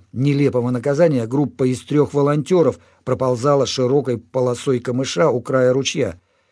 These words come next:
и так неосторожно шуршала в высоких зарослях, что сразу была замечена французами и обстреляна. В одного из них,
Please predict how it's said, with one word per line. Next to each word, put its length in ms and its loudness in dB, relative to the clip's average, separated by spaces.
и 60 -2
так 320 0
неосторожно 600 2
шуршала 600 0
в 80 -8
высоких 420 -6
зарослях, 560 -2
что 200 0
сразу 400 4
была 300 4
замечена 500 -2
французами 720 -2
и 100 -2
обстреляна. 760 -6
В 80 2
одного 420 4
из 220 -2
них, 260 0